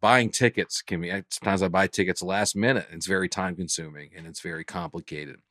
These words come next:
I use Game Time. They have great deals on last minute tickets. It includes their best price guarantee. It's the fast and easy way to buy tickets for all the sports, music, comedy,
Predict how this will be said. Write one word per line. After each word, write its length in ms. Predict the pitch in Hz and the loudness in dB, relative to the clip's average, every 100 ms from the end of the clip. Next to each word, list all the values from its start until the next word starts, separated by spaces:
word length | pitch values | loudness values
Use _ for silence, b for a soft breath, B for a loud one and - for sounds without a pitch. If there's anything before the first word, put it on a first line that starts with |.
| _ _ _ - | _ _ _ 2
I 300 | 117 123 127 | 6 6 4
use 560 | 127 95 120 120 117 90 | 2 2 2 4 2 0
Game 400 | 92 135 147 131 | 4 4 6 4
Time. 380 | - 107 82 78 | 4 4 2 0
They 120 | 117 | 4
have 180 | 120 85 | 4 2
great 360 | 101 107 131 | 2 4 4
deals 320 | - 110 104 87 | 0 0 0 -2
on 120 | 82 | -6
last 300 | 90 101 - | -4 -4 -4
minute 200 | 104 92 | -6 -6
tickets. 440 | - 80 82 - - B B B | -8 -8 -8 -10 -12 B B B
It 100 | 90 | 0
includes 640 | 90 - 135 135 131 - | 0 0 2 4 2 0
their 240 | 113 101 - - | 2 2 0 0
best 340 | 113 120 - - | 2 2 0 2
price 340 | 113 104 98 | 4 6 2
guarantee. 560 | - 101 95 90 - 78 | 0 0 2 0 -4 -6
It's 160 | - | -4
the 100 | - | -4
fast 520 | 92 - 127 143 - 127 | -2 6 10 10 8 2
and 120 | 107 | 0
easy 320 | 165 170 147 147 | 2 4 4 6
way 180 | 135 | 6
to 60 | 127 | 6
buy 200 | 117 120 | 8 6
tickets 360 | - 110 107 - | 6 -4 -4 -4
for 160 | 92 | 0
all 200 | 104 139 | 4 4
the 80 | 110 | 4
sports, 500 | - - 131 127 - | -2 0 2 2 0
music, 340 | 104 110 101 | -2 0 -2
comedy, 460 | - 95 101 101 98 | -2 -2 0 0 -2